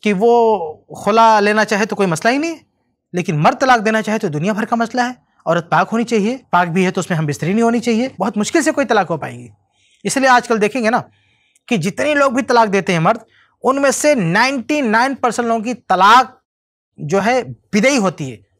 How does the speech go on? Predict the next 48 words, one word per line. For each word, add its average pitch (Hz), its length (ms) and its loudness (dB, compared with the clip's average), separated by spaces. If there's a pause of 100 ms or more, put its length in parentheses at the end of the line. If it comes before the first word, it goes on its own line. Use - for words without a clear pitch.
गैर 220 240 2
सुन्नी 202 220 -4
होती 123 260 -10
है, 107 60 -20 (540)
यानी 226 140 0
सुन्नत 247 280 -2
के 240 80 -8
मुताबिक 262 360 0
होती 254 240 0
ही 339 60 4
नहीं 311 140 2
तलाक, - 280 -4 (200)
वो 233 60 4
रिजेक्टेड 233 420 2
हो, 190 120 2 (200)
यानी 208 140 0
अहले 208 280 2
इल्म 262 200 0
की 233 180 0 (360)
एक 175 140 0
जमात 190 440 2
के 196 160 -2
बकौल 196 380 0
वो 196 200 0
तलाक 190 380 0
अप्लाई 185 400 0
ही 285 140 -2
नहीं 311 120 2
होगी, 214 200 2
वो 202 100 0
रिजेक्ट 190 300 -4
हो 180 60 -8
जाएगी। 120 320 -12 (420)
जबकि 190 220 -2
खुला 220 320 0 (280)
हो 170 80 0
जाएगा, 339 260 0 (920)
यानी 214 140 2
खुला 208 200 2
को 214 120 0
रिजेक्ट 196 240 -2
करने 208 160 -2
का 202 80 0
कोई 196 120 -2
मसला 175 240 -2
ही 320 80 -2
नहीं 359 120 -4
है, 349 80 -10